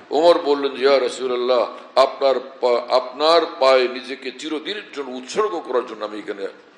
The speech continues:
হাজির হয়েছি, আমি সত্য গ্রহণের জন্য এখানে আসছি।" কালেমা পড়াইলেন,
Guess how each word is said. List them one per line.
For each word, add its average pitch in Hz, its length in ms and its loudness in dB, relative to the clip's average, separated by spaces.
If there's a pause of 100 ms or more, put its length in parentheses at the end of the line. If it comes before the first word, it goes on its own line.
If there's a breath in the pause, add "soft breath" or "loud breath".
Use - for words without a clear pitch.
হাজির 104 220 -8
হয়েছি, 90 280 -8 (640)
আমি 117 220 2
সত্য 143 380 -4
গ্রহণের 110 380 -6
জন্য 123 240 -10
এখানে 95 220 -10
আসছি।" 80 320 -10 (120)
কালেমা 113 400 0
পড়াইলেন, 127 400 2